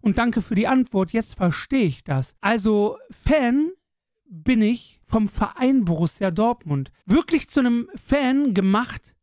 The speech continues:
hat mich das Umfeld. Wirklich zu einem Fan gemacht hat mich die Stadt Dortmund und die Menschen in und aus Dortmund. Dieses Ruhrgebietsding, diese Ruhrgebietsmentalität,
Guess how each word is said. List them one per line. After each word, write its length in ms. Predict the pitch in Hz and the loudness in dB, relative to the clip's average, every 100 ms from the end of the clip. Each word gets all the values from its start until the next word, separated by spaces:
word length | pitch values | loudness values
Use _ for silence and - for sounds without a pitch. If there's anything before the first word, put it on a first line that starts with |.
| _ _ _ | _ _ _
hat 260 | - 220 233 | -2 0 2
mich 200 | 233 - | 0 0
das 180 | 196 | -4
Umfeld. 680 | 370 277 254 - 139 131 - - | -2 2 2 2 -4 -4 -6 -2
Wirklich 340 | 269 320 262 | 0 0 -2
zu 120 | - | 0
einem 160 | 226 208 | 0 0
Fan 420 | - 233 269 294 | 0 -2 0 0
gemacht 460 | 226 180 220 - - _ _ _ _ _ | 2 0 -2 -6 -16 _ _ _ _ _
hat 260 | - 233 226 | -4 -2 0
mich 400 | 226 226 - _ | 0 -2 -8 _
die 100 | 175 | -2
Stadt 360 | - - 214 - - | -2 -4 -4 -4 -2
Dortmund 680 | 190 165 - 185 220 - _ _ | 0 0 0 0 0 -2 _ _
und 200 | - 202 | -4 0
die 80 | 214 | 2
Menschen 480 | 202 254 285 - 214 | 2 2 0 0 -2
in 260 | 196 226 254 | 0 0 0
und 380 | - 220 - | 0 -2 0
aus 360 | 233 240 262 - 175 | 0 0 0 -6 -2
Dortmund. 640 | 180 180 180 170 151 - - | 0 0 0 0 -2 -10 -4
Dieses 420 | 185 190 185 - 220 | -2 0 -2 -4 -4
Ruhrgebietsding, 1040 | 190 294 220 170 175 151 - 180 156 135 - _ | 0 2 0 0 0 -2 -4 -2 0 -2 -6 _
diese 400 | 196 170 180 175 - _ _ 175 | -2 0 2 0 -4 _ _ 0
Ruhrgebietsmentalität, 1500 | 240 214 180 226 220 196 214 214 202 196 - 277 214 - | 2 2 2 0 0 0 2 2 0 0 0 0 0 -4